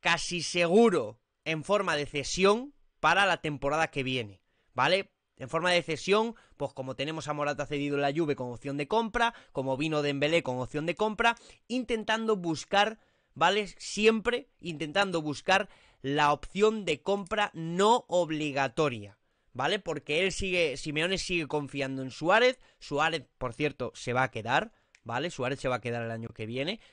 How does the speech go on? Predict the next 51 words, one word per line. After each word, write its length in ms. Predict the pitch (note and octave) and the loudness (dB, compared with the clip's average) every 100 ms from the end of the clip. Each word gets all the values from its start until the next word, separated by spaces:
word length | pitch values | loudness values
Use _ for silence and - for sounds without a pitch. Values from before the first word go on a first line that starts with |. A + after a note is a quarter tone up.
| _ | _
no 240 | B2 C3 | -6 -6
creáis 380 | B2+ - B2 B2+ | -6 -6 -4 -4
ningún 400 | A#2+ A#2 A#2 C3+ | -6 -8 -6 -6
rumor 400 | B2+ B2 B2 B2 | -6 -6 -4 -4
que 140 | - A#2 | -4 -6
venga 300 | B2+ B2 A#2 | -4 -6 -8
de 120 | A2+ | -10
que 120 | A2+ | -12
Suárez 420 | - A#2 B2 A#2+ | -10 -8 -6 -8
se 120 | - | -10
va 120 | A#2 A#2 | -8 -8
a 60 | |
ir, 300 | A#2 B2+ C#3 _ - | -8 -8 -10 _ -20
y 240 | A#2+ C3 | -14 -12
me 100 | C3 | -10
estoy 160 | A#2 D3 | -8 -4
tirando 320 | E3+ E3 D3+ | -2 -2 -2
piedras 220 | E3 D3+ | -4 -4
contra 240 | D3+ C#3 | -6 -4
mi 40 | C#3+ | -4
propio 200 | C3+ C3+ | -4 -6
tejado 360 | C3+ D3 E3+ | -4 -2 -2
porque 300 | A#2 B2+ A2+ - - - - _ | -2 -8 -10 -14 -20 -20 -20 _
seguramente 560 | - C3 C#3+ D#3 D#3 D3 | -8 -4 -2 -2 -4 -2
si 60 | |
salen 240 | C#3+ C#3+ C3+ | 0 0 0
rumores 300 | C#3+ C#3 C3 | 0 0 0
de 60 | |
Luis 160 | C3+ C3+ | -2 0
Suárez 320 | C3+ C3+ E3 | 0 0 0
haré 160 | D3 B2+ | 0 0
vídeo, 400 | C3+ C#3 F3+ - - | -2 0 0 -2 -10
aunque 200 | B2+ A#2+ | -10 -8
sea 120 | A#2 | -6
solo 220 | C3 C3+ B2 | -2 -2 -2
para 180 | B2+ | -2
reírme. 440 | B2 B2+ G3+ F3 G#2+ _ - _ _ | -2 -2 -2 -4 -10 _ -20 _ _
Pero 160 | F#3 G#3+ | 2 2
es 80 | |
eso, 200 | E3+ A2+ | 2 -4
volviendo 420 | A2 E3 G3+ C4+ C#4 | 0 2 2 2 2
al 100 | C4+ | 2
tema 840 | C4 B3 A3+ G#3+ G#3 G3+ G3 F#3+ | 2 4 6 6 6 6 4 2
Dembélé, 720 | - D#3 F3+ E3+ E3+ G#3+ C4+ _ | 0 2 4 6 8 8 6 _
el 160 | D3+ D3 | -2 2
Kun 180 | F#3+ F3 | 4 6
no 80 | |
va 80 | D#3 | 6
a 40 | C#3 | 4
venir 260 | C#3 D#3 | 2 -2
tampoco. 560 | B2+ A#2 D#3 F3 A#3+ | -4 -2 -2 0 -4